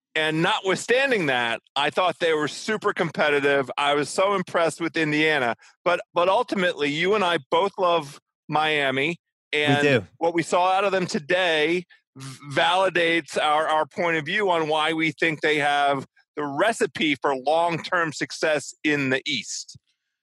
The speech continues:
Speaker 2: They, uh, you know, didn't even, I wouldn't even say they played, like, that great today. They're only thirteen for thirty-five from three. Uh, the
Speaker 1: Eh,
Speaker 2: best
Speaker 1: thirty-seven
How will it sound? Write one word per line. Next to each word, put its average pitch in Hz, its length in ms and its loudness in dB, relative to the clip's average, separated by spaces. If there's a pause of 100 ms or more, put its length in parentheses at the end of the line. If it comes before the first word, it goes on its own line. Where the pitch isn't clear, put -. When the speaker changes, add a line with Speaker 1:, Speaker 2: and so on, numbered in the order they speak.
(260)
Speaker 2:
They, 147 260 6
uh, 135 320 2 (800)
you 165 140 2
know, 143 260 0 (220)
didn't 170 200 2
even, 175 440 -2
I 151 80 4
wouldn't 175 240 0
even 170 180 -2
say 170 180 0
they 156 140 0
played, 160 320 -2
like, 143 160 -2
that 147 220 0
great 151 240 -2
today. 98 360 -6
They're 139 120 2
only 139 160 0
thirteen 156 460 -2
for 139 120 -8
thirty-five 127 580 -2
from 113 140 -10
three. 98 340 -8 (680)
Uh, 120 300 -4 (220)
the 453 80 4
Speaker 1:
Eh, 453 60 2
Speaker 2:
best - 240 4
Speaker 1:
thirty-seven 294 460 0